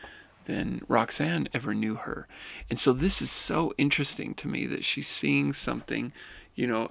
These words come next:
a scene of her uncles, and yet they're young, and she's kind of, you know, talking to them as if she's a child, or,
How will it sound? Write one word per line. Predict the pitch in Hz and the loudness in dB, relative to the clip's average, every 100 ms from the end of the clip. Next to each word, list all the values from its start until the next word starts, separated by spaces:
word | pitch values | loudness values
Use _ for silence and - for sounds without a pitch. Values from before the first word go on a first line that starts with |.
| - | -6
a | |
scene | - - 139 | -6 2 2
of | 135 123 | 2 -2
her | - - | -8 -6
uncles, | 139 202 254 139 127 143 202 - - _ _ _ _ _ _ _ _ _ _ _ _ - - - - - - | -2 -2 0 2 4 2 2 -2 -8 _ _ _ _ _ _ _ _ _ _ _ _ -20 -18 -18 -18 -20 0
and | 135 139 135 131 | 4 6 4 6
yet | 123 117 | 4 4
they're | 120 123 | 4 4
young, | 143 139 170 160 123 160 190 _ _ _ _ - - | 4 4 4 2 0 -2 -4 _ _ _ _ -20 -8
and | - 135 | -2 2
she's | - 135 131 - | 2 4 2 0
kind | - 156 120 | -2 0 0
of, | 139 151 - _ - _ - | -2 -6 -20 _ -20 _ -12
you | 127 127 | -8 -6
know, | - - _ _ _ - - _ - | -6 -8 _ _ _ -20 -20 _ -8
talking | - 180 - 131 | 0 2 4 4
to | 135 | 4
them | 123 131 147 - | 0 0 0 0
as | 139 | 2
if | 120 | 2
she's | - 135 123 | 2 2 2
a | - | 0
child, | - - - 147 170 | 0 2 2 2 4
or, | 143 127 | 4 4